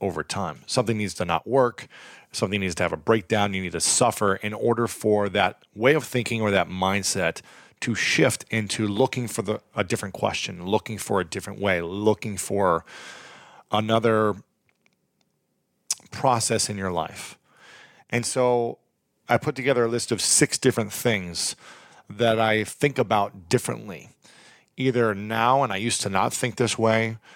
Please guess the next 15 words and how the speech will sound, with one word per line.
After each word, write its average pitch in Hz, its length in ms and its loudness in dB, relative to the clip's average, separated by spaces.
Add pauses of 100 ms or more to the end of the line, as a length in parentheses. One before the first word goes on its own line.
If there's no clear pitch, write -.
(160)
or 107 180 4
have 104 140 0
always 107 400 2
been 90 180 -8
thinking 87 380 -10
this - 240 -8
way. 98 220 -8 (120)
But - 140 -6
these 113 220 0
things 127 320 2
are 104 80 2
kind 107 160 -2
of 98 100 -4
contradictory 104 840 -2
to 98 440 -6